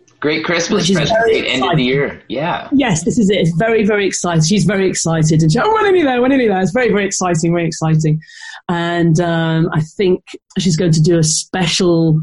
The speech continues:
Speaker 2: kind of launch. Uh, and there'll probably all be all sorts of special offers, and everything will be on, you know, the website for Pacific Rim online has gone absolutely kind of fantastic. They've made it sort of super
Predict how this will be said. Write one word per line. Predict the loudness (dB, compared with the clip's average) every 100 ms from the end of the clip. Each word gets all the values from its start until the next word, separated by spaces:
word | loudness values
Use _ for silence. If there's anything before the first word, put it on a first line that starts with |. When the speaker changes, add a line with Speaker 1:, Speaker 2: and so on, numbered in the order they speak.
| -2
Speaker 2:
kind | 0 2
of | 2
launch. | 4 2 2 0 -2 -4 -6 -6 -8 -14 -20 -20 -6 0
Uh, | 2 2 0 2
and | 0
there'll | 2
probably | 2 2 2
all |
be | 2 2
all | 2 2
sorts | 0 -2
of | -2
special | -2 -2 0 0
offers, | 0 0 0 0
and | 0 0
everything | 0 0 0 0
will | 2
be | 0 0
on, | 2 2
you | 0
know, | 0 -2 -6
the | -2 0
website | 0 -2 -2 -2 0
for | 0
Pacific | 0 -2 -2 0
Rim | 0 2 2 0 -6 -20 -20 -20 -6
online | -2 2 2 0 0
has | 0 -4 _ _
gone | -4 0
absolutely | 0 0 0 0 2 2 0 0
kind | 0 2
of | 2
fantastic. | 2 0 0 0 -2 0 -4 -2 -2 -2 -2
They've | 0 2
made | 2 0 -2
it | -4
sort | -2
of | -2
super | 0 0 2 2 2 0